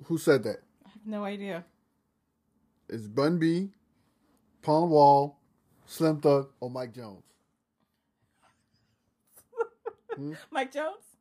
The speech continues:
Speaker 1: Correct. Only because I gave you a name.
Speaker 2: I just keep hearing, "Mike Jones."
Speaker 1: Who?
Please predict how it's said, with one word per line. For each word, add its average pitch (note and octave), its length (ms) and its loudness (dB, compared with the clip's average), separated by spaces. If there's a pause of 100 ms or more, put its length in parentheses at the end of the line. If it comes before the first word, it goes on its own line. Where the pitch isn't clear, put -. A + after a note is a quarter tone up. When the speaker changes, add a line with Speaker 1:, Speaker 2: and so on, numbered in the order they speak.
(1040)
Speaker 1:
Correct. G#2 320 -16
Only A2 200 -20
because G#2 160 -18
I G2+ 60 -16
gave G2 180 -20
you G2 100 -20
a G2 40 -20
name. F#2+ 260 -20 (140)
Speaker 2:
I G#3 140 -8
just G#3 200 -16
keep A3+ 280 -14
hearing, F3+ 280 -10
"Mike A#3 300 -8
Jones." C4 640 -8
Speaker 1:
Who? D#3+ 200 -8